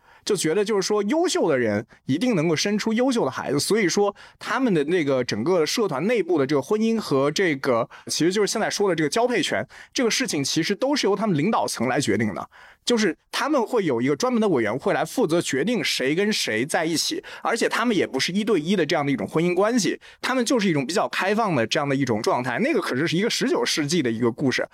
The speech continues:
这个东西你就会感觉到跟很多，呃，避难所的这些设定会非常像，就是一个封闭的，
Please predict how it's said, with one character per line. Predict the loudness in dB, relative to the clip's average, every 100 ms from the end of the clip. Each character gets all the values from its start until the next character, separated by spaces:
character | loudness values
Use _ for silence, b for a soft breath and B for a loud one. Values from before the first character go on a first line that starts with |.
| B B B
这 | 0
个 | 0
东 | 0 0
西 | 2
你 | 2
就 | 2
会 | 0
感 | -2 -2
觉 | 2
到 | 2 0 B B B
跟 | 2 2 -2 b -8
很 | -2 2
多， | 2 2 0
呃， | 0 0 0 0 0 -2
避 | 0
难 | 0 0
所 | 0 -2
的 | -2 -2
这 | -2
些 | 0 0
设 | 0 0
定 | 0 0
会 | 0
非 | 0
常 | 0 -2
像， | -2 -2 -2
就 | 0
是 | 0
一 | 0
个 | -2
封 | -2 0 2
闭 | 2 2
的， | 2 -2